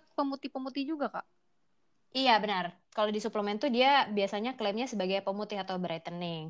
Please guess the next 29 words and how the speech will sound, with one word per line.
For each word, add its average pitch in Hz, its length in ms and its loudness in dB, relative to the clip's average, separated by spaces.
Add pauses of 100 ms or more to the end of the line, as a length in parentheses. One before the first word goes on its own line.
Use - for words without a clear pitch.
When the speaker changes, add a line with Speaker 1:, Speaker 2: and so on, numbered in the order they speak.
(540)
Speaker 2:
Cuma 214 400 0
nih, 277 160 0
Kim, 311 160 -2
aku 285 240 -2
tuh - 320 2
udah 220 240 2
nyoba 196 320 2 (160)
cari 214 240 -4
beberapa 190 400 0
jurnal. 175 640 0 (640)
Speaker 1:
Mm-mm. 214 400 -2
Speaker 2:
Aku 233 160 -2
belum 262 240 2
menemukan, 226 640 0 (320)
eh, 208 320 0
sebenarnya 214 400 0
mekanisme 220 560 -2
si 220 160 -4
glutathione 202 640 -2
ini 202 240 -2
untuk 233 320 -2
memutihkan 208 800 -2
kulit 208 240 -2
itu 302 160 -8
seperti 233 320 0
apa. 226 480 8 (800)
Tapi 240 480 4
Speaker 1:
Mm-mm. 277 160 6
Speaker 2:
memang 269 320 6